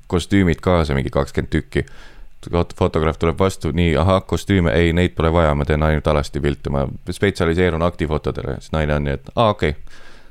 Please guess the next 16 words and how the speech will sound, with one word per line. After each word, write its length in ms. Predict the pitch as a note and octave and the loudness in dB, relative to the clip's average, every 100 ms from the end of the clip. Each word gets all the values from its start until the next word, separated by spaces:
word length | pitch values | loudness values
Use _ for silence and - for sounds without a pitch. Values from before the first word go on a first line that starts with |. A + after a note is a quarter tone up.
| - | -12
safe, 440 | - F#2+ - - | 0 0 0 -6
davai, 260 | - E2 D2+ - - - - - - G2 | 0 2 0 -2 -16 -20 -20 -20 -4 0
kõik 300 | F#2 - - - - - - | 0 -2 -16 -16 -16 -10 0
riided 300 | G2+ E2 D#2 | 2 2 2
seljast 380 | - F#2+ D#2 - | 2 2 2 0
kohe, 240 | F2+ D#2 C#2+ - - - - - | 0 2 0 -6 -20 -20 -20 -10
mingi 180 | D#2 D#2 | -4 0
valge 260 | F2+ E2 | 2 2
seina 280 | D#2+ F2+ E2+ D2 | 2 2 4 2
juurde, 180 | - | 0
teed 220 | F2+ F#2 F2+ | 2 2 2
ikka 120 | F2 | 2
mustvalge 540 | F2+ - - C#2+ C2+ | 2 2 0 0 0
pildi 300 | - C#2 C#2 | 0 0 0
laheda 400 | C2 C2 - A#1+ | 0 0 0 -2
ja 60 | G1+ | -2